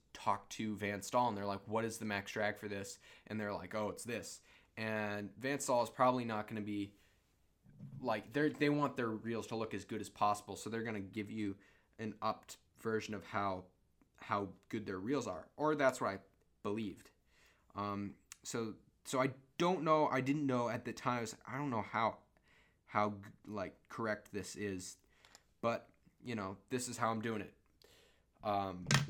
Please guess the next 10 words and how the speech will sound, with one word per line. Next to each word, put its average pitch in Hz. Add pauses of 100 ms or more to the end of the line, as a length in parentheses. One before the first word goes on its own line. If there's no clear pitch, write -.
(760)
so 113 (200)
literally 165
what 151
I 139
did 110 (880)
and 110
what 110
I'm 104
doing 120
now, 107